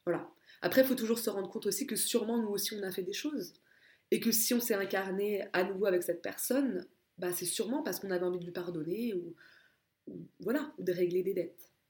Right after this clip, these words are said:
Euh, mais ça, ça fait partie du shadow work, voilà, ça fait partie du travail de l'ombre. Et vous voyez que c'est pas simplement, euh, « Ah, je fais du shadow work en ce moment, je réfléchis sur moi », c'est pas ça. C'est quand même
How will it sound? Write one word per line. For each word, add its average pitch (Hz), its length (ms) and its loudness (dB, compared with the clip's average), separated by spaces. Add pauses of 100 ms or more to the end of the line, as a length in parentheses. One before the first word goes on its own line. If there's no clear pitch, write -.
(560)
Euh, 180 840 0
mais 180 80 2
ça, 285 140 4
ça 262 120 0
fait 208 120 -2
partie - 260 -8
du 180 80 -6
shadow 175 300 -2
work, - 300 -10
voilà, 160 220 -10
ça 175 120 -10
fait 175 100 -8
partie 175 260 -10
du - 100 -14
travail 185 360 -4
de 185 100 2
l'ombre. 175 280 0 (280)
Et 226 60 0
vous 220 60 2
voyez 247 200 10
que 285 60 4
c'est 226 140 2
pas 226 120 4
simplement, 208 720 0
euh, « 170 460 -4 (480)
Ah, 196 140 2
je 196 100 4
fais 220 80 -2
du 180 80 -4
shadow 190 300 2
work 190 400 0
en 190 60 -2
ce - 140 -8
moment, 190 360 -2
je 196 100 -4
réfléchis 190 280 -2
sur 202 160 -4
moi », 214 280 -4
c'est - 180 -8
pas 196 140 -6
ça. 185 380 -4 (260)
C'est - 240 -6 (160)
quand 196 100 -4
même 208 280 -2